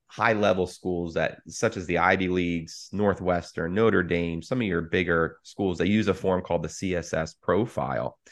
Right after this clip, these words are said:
And if your school is using that form, they're gonna kinda go by the old rules for grandparent aid. So it does become important that grandparents understand the type of school that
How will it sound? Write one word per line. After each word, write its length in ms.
And 160
if 140
your 120
school 400
is 140
using 400
that 400
form, 560
they're 200
gonna 160
kinda 240
go 160
by 200
the 120
old 260
rules 280
for 240
grandparent 600
aid. 380
So 440
it 180
does 240
become 280
important 600
that 180
grandparents 580
understand 840
the 100
type 360
of 120
school 460
that 300